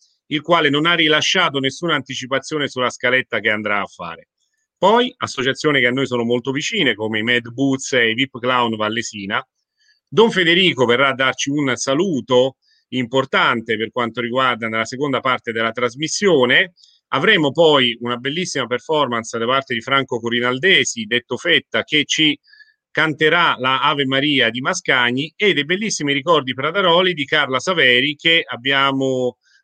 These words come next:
eh, intercettato questa mattina e che costringeremo, tra virgolette, anche a farci un paio di strofe di O Iesi, Iesi mia di Don Roberto Vigo.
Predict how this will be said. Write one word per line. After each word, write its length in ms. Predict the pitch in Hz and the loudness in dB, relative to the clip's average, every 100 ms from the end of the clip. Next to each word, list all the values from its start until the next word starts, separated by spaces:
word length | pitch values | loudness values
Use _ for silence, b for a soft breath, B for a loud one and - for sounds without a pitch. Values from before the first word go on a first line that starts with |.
| _ | _
eh, 340 | 120 123 123 | -4 0 0
intercettato 680 | 123 127 143 - 151 - 139 | -2 -2 -4 -4 -2 0 0
questa 300 | 127 127 139 | -2 -2 -2
mattina 420 | 151 185 143 135 | -2 -2 -2 0
e 60 | 143 | 0
che 180 | - 165 | 0 -2
costringeremo, 960 | - 196 - 180 180 175 175 151 120 | -2 -2 0 0 2 2 4 2 2
tra 160 | 117 127 | -2 -2
virgolette, 640 | 139 143 170 135 131 156 | -2 -2 0 2 2 2
anche 260 | 135 143 147 | 2 0 -2
a 60 | |
farci 340 | 131 143 139 - | -2 -2 -2 -4
un 140 | 131 | -6
paio 240 | 127 180 180 | -2 -2 0
di 100 | 143 | -4
strofe 640 | - 135 135 135 139 139 | -4 0 0 0 0 -2
di 180 | 135 135 | 0 0
O 120 | 139 | 0
Iesi, 560 | 143 135 135 131 - 127 - _ _ _ | 0 2 2 0 -2 -8 -8 _ _ _
Iesi 300 | - 139 160 | -4 -4 -2
mia 220 | 151 147 | 2 2
di 100 | 131 | 2
Don 140 | 123 127 | 2 0
Roberto 440 | 127 120 117 - | 2 0 -2 -4
Vigo. 400 | 110 101 95 95 | -6 -8 -10 -14